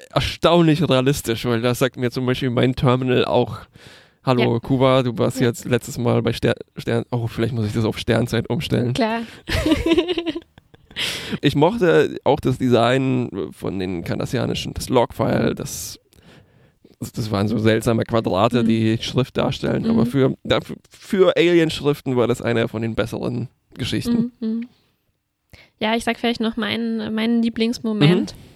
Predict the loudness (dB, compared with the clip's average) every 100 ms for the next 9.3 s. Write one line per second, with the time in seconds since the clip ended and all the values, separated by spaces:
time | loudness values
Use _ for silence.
0 | -20 -20 -20 _ _ _ -2 0 0 -4
1 | -6 -8 -8 -6 -4 -4 -2 -4 -4 -6
2 | -4 -4 -6 -6 -8 -8 -8 -8 -10 -8
3 | -8 -6 -6 -4 -4 -6 -4 -4 -2 -2
4 | -6 -6 -6 -6 -6 -4 -2 -2 -2 -4
5 | -8 -20 -20 -20 _ _ -8 -6 0 0
6 | 2 0 2 0 2 0 0 0 0 0
7 | 0 0 0 2 2 2 0 0 -2 0
8 | 2 2 2 -2 -4 -4 -4 -4 -2 -2
9 | 0 2 0